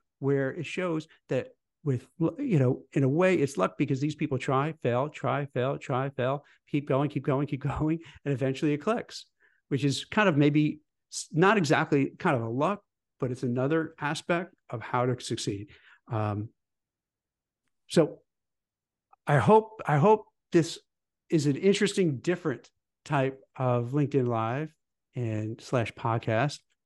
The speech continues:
<coughs> And I like doing these things because we rely so much on just, like, the cliche stuff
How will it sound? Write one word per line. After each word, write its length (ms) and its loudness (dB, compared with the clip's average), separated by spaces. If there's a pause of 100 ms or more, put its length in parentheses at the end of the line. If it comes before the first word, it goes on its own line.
(100)
<coughs> 380 4 (880)
And 260 -2 (360)
I 100 0
like 280 2
doing 220 4
these 140 4
things 180 2
because 340 0 (1600)
we 220 2
rely 480 2
so 300 -4
much 240 -2
on 260 -6
just, 280 -6
like, 240 -6 (640)
the 100 0
cliche 1040 2 (120)
stuff 800 -4